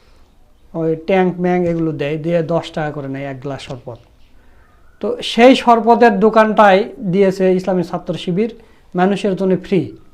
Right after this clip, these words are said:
শ্রমজীবী এবং পথচারী,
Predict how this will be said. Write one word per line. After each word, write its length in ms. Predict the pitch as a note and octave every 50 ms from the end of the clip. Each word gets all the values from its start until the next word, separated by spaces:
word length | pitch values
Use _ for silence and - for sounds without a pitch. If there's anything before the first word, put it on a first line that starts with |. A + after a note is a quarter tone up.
| _ _ _ - - - - - - - _ - _ _ - - _ _ _ _ - - -
শ্রমজীবী 600 | - - G3 F#3+ F#3+ F#3 F3 E3+ F#3+ F#3 G3 G3 G3 F#3+ - -
এবং 420 | F#3+ F3+ E3+ E3+ F3+ F3 F3 F3 F3 - - _ _ _ _ _ _ _ _ _ _ _ _ _ _ _ _ _ _ _ _ - F3 E3+ F3+
পথচারী, 720 | G3 G3 G3 G#3 G3 - G3+ F#3+ F#3 F#3+ G3 G3+ G3+ G#3